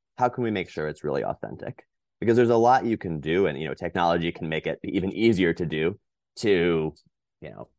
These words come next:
spam people with automated messages telling them it's their work anniversary or your grade or this or that.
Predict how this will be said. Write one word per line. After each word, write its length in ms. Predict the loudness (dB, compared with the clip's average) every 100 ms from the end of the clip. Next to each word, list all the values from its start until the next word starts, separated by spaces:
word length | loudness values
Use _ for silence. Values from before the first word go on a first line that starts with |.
| _ _ _
spam 560 | -10 -10 0 2 2 2
people 300 | 2 4 4
with 120 | 2 2
automated 480 | 0 2 0 -2 -2
messages 560 | -6 -6 -6 -6 -6
telling 320 | -2 0 0
them 180 | -2 -4
it's 240 | -6 -10 -4
their 140 | 2
work 220 | 4 4
anniversary 520 | 0 -2 -2 -4 -4 -4
or 60 |
your 140 | -2 -2
grade 380 | 0 2 2
or 100 | 2
this 240 | 0 -2 -2
or 60 |
that. 240 | -4 -4